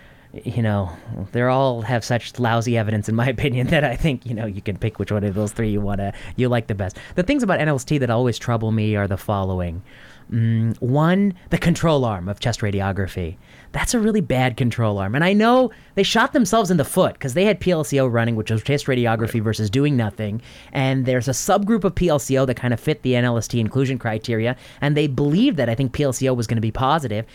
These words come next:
Speaker 1: And they thought that if we launched N L S T and we didn't have this inappropriate standard of care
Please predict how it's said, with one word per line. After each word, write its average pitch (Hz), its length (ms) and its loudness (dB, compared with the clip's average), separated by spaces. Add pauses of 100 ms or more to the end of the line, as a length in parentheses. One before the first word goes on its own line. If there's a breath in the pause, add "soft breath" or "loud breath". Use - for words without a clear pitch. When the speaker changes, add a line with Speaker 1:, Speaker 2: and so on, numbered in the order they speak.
(160 loud breath)
Speaker 1:
And 135 100 0
they 131 60 2
thought 131 240 0
that 123 100 -2
if 113 100 -4
we 165 120 2
launched 139 260 0
N 131 160 0
L 123 100 0
S 117 120 -2
T 127 260 -2 (160 loud breath)
and 120 140 0
we 113 80 2
didn't 196 360 0
have 127 360 -2
this - 280 -2 (220 loud breath)
inappropriate 147 640 -2
standard 120 320 0
of - 120 -6
care 127 320 0